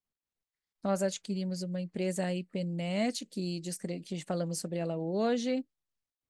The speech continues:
Estamos sempre buscando oportunidades. Vamos continuar acelerando a expansão de fibra organicamente, por meio da nossa rede neutra e também sempre buscando oportunidades de M and A.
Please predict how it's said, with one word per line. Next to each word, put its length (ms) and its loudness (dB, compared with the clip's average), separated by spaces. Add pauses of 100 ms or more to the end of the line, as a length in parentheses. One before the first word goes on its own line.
(300)
Estamos 380 2
sempre 600 2
buscando 440 0
oportunidades. 1120 0 (880)
Vamos 280 2
continuar 720 2
acelerando 1120 2
a 140 2
expansão 420 -4
de 140 -4
fibra 520 2 (1400)
organicamente, 1700 2 (480)
por 140 2
meio 180 4
da 120 0
nossa 240 0
rede 420 0
neutra 500 0
e 120 -6
também 260 -6
sempre 340 -4
buscando 380 -2
oportunidades 580 -2
de 100 -4
M 140 0
and 120 0
A. 180 -4